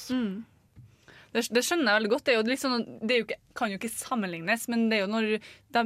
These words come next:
det bandet som var her nå, Violent Colors, det er jo, og så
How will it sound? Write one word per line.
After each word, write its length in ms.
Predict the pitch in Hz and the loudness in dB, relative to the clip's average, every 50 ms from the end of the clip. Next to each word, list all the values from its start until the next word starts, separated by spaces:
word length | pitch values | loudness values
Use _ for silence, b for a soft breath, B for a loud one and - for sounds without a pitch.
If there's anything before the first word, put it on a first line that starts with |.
| 214 | 4
det 100 | 220 214 | 2 2
bandet 260 | 202 208 190 185 185 | 2 2 0 -2 -4
som 160 | - 208 202 196 | -4 -4 -2 0
var 280 | 190 190 190 190 190 | 2 2 2 2 2
her 160 | 190 190 190 | 0 0 0
nå, 180 | 196 196 247 320 370 302 196 | 0 2 0 2 0 0 2
Violent 360 | 214 208 196 196 196 202 - | 2 0 0 0 -2 -4 -6
Colors, 500 | - - 190 185 233 285 294 - - - B B B B B B B B | -4 -2 0 2 2 2 0 -2 -6 -8 B B B B B B B B
det 100 | - 254 | 2 4
er 80 | 247 226 | 4 6
jo, 80 | 220 220 - | 4 4 2
og 80 | 240 | 0
så 160 | 220 247 269 | -2 -2 -4